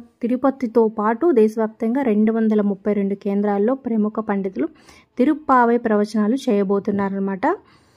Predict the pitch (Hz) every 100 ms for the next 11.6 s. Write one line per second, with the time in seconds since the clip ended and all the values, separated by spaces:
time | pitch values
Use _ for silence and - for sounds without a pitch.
0 | _ _ 202 190 185 220 220 233 240 262
1 | 202 202 208 233 220 180 208 196 302 294
2 | 220 196 220 220 214 208 196 196 - 202
3 | 196 180 202 202 202 285 285 214 208 208
4 | - 359 - 214 196 - 208 196 185 220
5 | 196 190 190 214 208 359 - - - -
6 | - 208 202 247 269 277 277 247 233 233
7 | 233 208 214 220 220 220 269 302 208 208
8 | 240 240 233 233 220 311 440 - 220 208
9 | 214 214 208 196 202 277 415 - - -
10 | - 269 269 - 226 214 220 - - -
11 | - 220 214 202 214 247